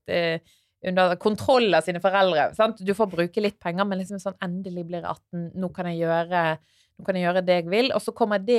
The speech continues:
i kombinasjon med at du får lov til veldig mange andre ting i samfunnet også. Sant? At dette med å ta lappen hvis du vil, du kan begynne å drikke, du kan begynne å, ja, mange ulike ting, sant? Og da blir du litt, nesten litt sånn euforisk, og hvis du da får også tilgang til en del penger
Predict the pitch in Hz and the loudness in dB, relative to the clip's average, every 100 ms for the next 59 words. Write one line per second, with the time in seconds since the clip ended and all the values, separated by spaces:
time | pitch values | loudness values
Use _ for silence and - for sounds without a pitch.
0 | 190 185 - 190 180 175 180 - 269 226 | 2 -4 -4 -4 -2 -6 -8 -8 -6 -4
1 | 180 160 156 165 185 196 196 180 165 185 | -4 -4 -6 -4 0 0 0 -2 -2 -2
2 | 170 - 185 180 196 202 175 170 156 156 | -6 -6 -4 -2 -4 -4 -8 -6 -6 -6
3 | - 165 185 - 131 - - _ - - | -4 -2 -2 -2 -4 -6 -16 _ -20 -14
4 | - 190 185 175 180 190 180 160 160 180 | -4 0 0 0 -2 0 2 2 2 0
5 | 160 - - 156 156 156 156 156 160 165 | 0 -2 -8 -8 -8 -2 0 0 -2 -2
6 | 165 156 151 - - 151 156 151 151 139 | -2 -2 -6 -8 -8 -8 -6 -6 -4 -4
7 | 92 73 71 - 180 185 170 160 - 165 | -4 -4 -6 -4 -2 -2 -4 -6 -8 -8
8 | 160 175 240 _ - _ _ - 214 240 | 0 0 0 _ -20 _ _ -8 0 0
9 | 220 240 220 170 160 208 214 240 - - | 0 0 2 0 0 -2 -2 -2 -4 -8
10 | 196 214 - 190 - 175 - 220 170 208 | -4 -4 -4 -6 -6 -10 -6 -4 0 0
11 | 254 202 202 208 220 214 - - 180 175 | -2 -12 -10 -2 -2 -2 -8 -8 -10 -6
12 | 170 196 208 190 170 165 190 190 165 175 | -2 -2 -2 -6 -6 -2 -2 -2 -6 0
13 | 185 349 | 0 0